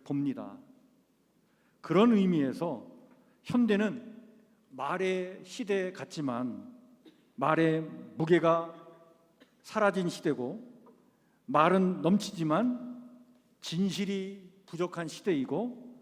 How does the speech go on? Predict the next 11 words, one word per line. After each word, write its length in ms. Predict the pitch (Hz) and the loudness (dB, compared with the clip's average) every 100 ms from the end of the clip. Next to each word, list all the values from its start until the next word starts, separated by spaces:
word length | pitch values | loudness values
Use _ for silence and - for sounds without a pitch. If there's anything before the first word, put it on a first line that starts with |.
| - _ _ | -20 _ _
소리는 520 | - - 247 240 233 226 | -4 2 6 6 6 4
크지만 800 | - - 208 170 240 - - - - - - | -2 0 2 2 0 -4 -12 -16 -20 -20 -8
능력이 680 | 131 156 156 139 139 196 220 - - - - - | -2 2 2 2 0 -2 -4 -12 -20 -20 -20 -6
약해진 440 | 131 - 156 143 143 | -6 -4 -8 -8 -12
시대다라고 1160 | - - 151 131 123 120 120 127 117 120 220 - - _ _ _ _ _ | -12 -10 -8 -6 -8 -10 -10 -10 -8 -10 -12 -16 -20 _ _ _ _ _
말해 580 | 110 113 120 120 117 117 | -10 -6 -4 -6 -6 -10
볼 160 | 117 127 | -8 -8
수 280 | 127 123 123 | -8 -10 -10
있을 240 | 127 147 | -8 -8
것 120 | 139 | -6
같습니다. 600 | 127 123 139 110 104 101 | -8 -8 -8 -8 -8 -12